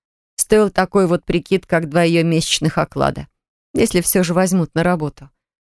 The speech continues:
Да и сам мужчина выглядел инородно в своем не слишком новом кожаном кресле. Оно даже заскрипело под ним слишком жалобно, словно не хотелось, чтобы тот на нем сидел.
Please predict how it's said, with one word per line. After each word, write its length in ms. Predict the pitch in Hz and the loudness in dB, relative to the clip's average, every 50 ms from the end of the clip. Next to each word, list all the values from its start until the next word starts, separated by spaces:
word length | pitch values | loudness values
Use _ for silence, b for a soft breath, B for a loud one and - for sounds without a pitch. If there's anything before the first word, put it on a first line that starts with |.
| _ - | _ 0
Да 80 | 226 | 2
и 60 | 254 | 2
сам 240 | 247 - 302 285 269 | 2 2 2 2 4
мужчина 420 | 233 196 185 - - 208 196 185 175 | 2 2 2 0 0 0 0 0 0
выглядел 480 | 180 180 180 180 170 151 185 175 - - | 0 2 2 0 2 2 2 0 0 2
инородно 520 | 175 190 185 185 185 190 196 180 143 156 | 2 2 4 4 2 2 0 0 -2 -4
в 60 | 147 - | -4 -2
своем 320 | - 165 165 156 147 151 | -2 0 0 0 0 0
не 60 | 156 | -2
слишком 460 | - - 160 - - - 156 160 165 | -2 -2 -2 -2 -2 -2 0 0 2
новом 360 | 170 170 185 190 185 165 156 b b b b _ | 2 2 2 2 0 0 -2 b b b b _
кожаном 360 | - 170 160 147 165 160 160 | 0 0 0 0 0 -2 -2
кресле. 480 | - - 175 151 151 - - - 151 - _ _ _ _ _ _ _ - | 0 0 0 0 0 -2 -6 -8 -8 -10 _ _ _ _ _ _ _ 0
Оно 180 | 196 214 220 | 0 2 2
даже 200 | 196 214 208 185 | 2 2 2 2
заскрипело 540 | 208 202 - - 233 220 185 - 220 202 185 | 0 -2 -2 0 0 0 2 2 2 2 2
под 200 | - 180 175 151 | 0 0 -2 0
ним 120 | 170 170 - | -2 -2 -2
слишком 360 | - 180 - - 175 165 170 | -2 -2 -2 -2 -2 -2 0
жалобно, 440 | 156 180 165 160 160 143 156 156 156 | 2 2 2 2 0 -2 -4 -4 -4
словно 280 | - 190 185 175 180 | -2 0 0 0 0
не 100 | 170 175 | 0 0
хотелось, 440 | - 202 165 - - 202 170 165 - | 0 -2 -2 0 0 0 0 0 0
чтобы 220 | - - 170 - - | -2 -2 -4 -2 -2
тот 200 | - 175 - - | -2 -2 0 0
на 80 | 170 | 0
нем 180 | 170 170 165 165 | 0 0 0 -2
сидел. 420 | - - 180 160 147 139 139 139 | -2 -2 -2 -2 -2 -2 -4 -6